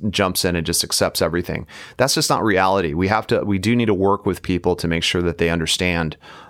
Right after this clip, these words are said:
uh, the expectations, but also just make sure that they themselves have time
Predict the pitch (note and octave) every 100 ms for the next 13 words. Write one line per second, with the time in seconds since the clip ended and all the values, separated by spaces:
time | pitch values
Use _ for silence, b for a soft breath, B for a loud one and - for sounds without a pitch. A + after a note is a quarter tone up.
0 | B E2+ F2+ E2+ - - C#3 B2+ G#2 F#2
1 | - B B - G#2 G#2+ - F#2+ F2+ -
2 | F2 - F2+ F2 E2+ D#2+ - F2+ F#2 E2+
3 | D#2+ F#2 F2 - D#2 - - F#2+ E2+ E2+